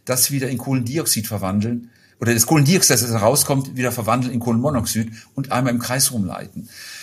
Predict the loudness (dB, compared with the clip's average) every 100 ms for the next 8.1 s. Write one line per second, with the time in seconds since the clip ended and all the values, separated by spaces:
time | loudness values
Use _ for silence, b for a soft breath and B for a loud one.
0 | B -2 2 2 2 4 4 2 0 0
1 | 0 2 2 2 2 0 0 0 2 2
2 | 0 0 0 -2 -4 -6 -6 -6 -4 -4
3 | -4 -6 -6 -8 -6 -4 -4 -10 B B
4 | B B 0 2 2 0 2 4 4 4
5 | 2 0 0 2 0 2 0 2 2 2
6 | 0 -2 -8 -8 -8 -4 -4 -4 -12 -20
7 | -20 -20 -20 -16 -4 -2 0 -2 -2 -6